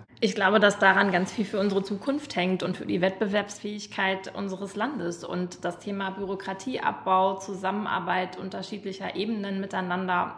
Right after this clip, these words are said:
ob im Rahmen der Wirtschaft oder Wirtschaft und Verwaltung, Bürger und Verwaltung,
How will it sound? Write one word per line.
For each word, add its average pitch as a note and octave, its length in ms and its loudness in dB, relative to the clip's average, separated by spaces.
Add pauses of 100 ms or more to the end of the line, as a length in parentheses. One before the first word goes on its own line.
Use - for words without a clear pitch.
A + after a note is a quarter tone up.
(120)
ob F#3 260 -4
im F#3 100 -2
Rahmen F#3 260 4
der F3+ 120 0
Wirtschaft A3 400 -4
oder F3+ 260 0
Wirtschaft F#3+ 360 -6
und G3 100 -10
Verwaltung, G3+ 680 0
Bürger A3 300 0
und F#3+ 120 -4
Verwaltung, F#3+ 560 0